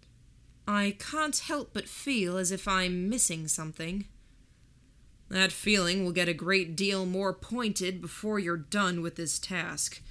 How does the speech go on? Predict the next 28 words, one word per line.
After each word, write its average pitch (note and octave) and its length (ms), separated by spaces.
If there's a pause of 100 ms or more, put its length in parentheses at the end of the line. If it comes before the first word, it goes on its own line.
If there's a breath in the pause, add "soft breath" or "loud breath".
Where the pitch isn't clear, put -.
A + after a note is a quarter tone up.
(320 loud breath)
Ignore A#3 420
it, A#3 200
push A#3+ 240
it A3+ 100
to G#3+ 120
the F3+ 80
back F3+ 260
of F3+ 140
your E3 100
mind, F#3 440
and F3+ 160
focus A#3+ 460
on F#3+ 220
the F3+ 100
much-coveted F3+ 800
lab G#3 380
you'll F3 180
have E3 260
all B3+ 280
to - 160
yourself F3 580
when E3+ 140
all F3+ 280
this E3 360
is E3+ 360
over." E3 580 (1120 soft breath)
Cecil G#3 420
nodded. E3 420